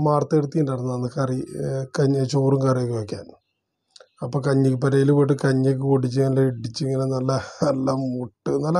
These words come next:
കഞ്ഞി കുടിക്കാൻ അന്നും ഇഷ്ടമായിരുന്നു കേട്ടോ. പിന്നെ അതുപോലെ തന്നെ പഴഞ്ഞി പള്ളിയിൽ കറികൾ, ആ,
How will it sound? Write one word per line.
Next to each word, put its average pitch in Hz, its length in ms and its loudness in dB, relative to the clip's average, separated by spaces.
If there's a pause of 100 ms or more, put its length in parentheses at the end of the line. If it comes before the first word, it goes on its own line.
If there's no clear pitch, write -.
(180)
കഞ്ഞി 185 260 2
കുടിക്കാൻ 160 320 2
അന്നും 135 200 -4
ഇഷ്ടമായിരുന്നു 104 440 -10
കേട്ടോ. - 120 -16 (1700)
പിന്നെ 139 180 4
അതുപോലെ 139 360 2
തന്നെ 131 300 -2
പഴഞ്ഞി 127 320 -2
പള്ളിയിൽ 117 460 -2 (300)
കറികൾ, 117 600 -2 (260)
ആ, 131 80 0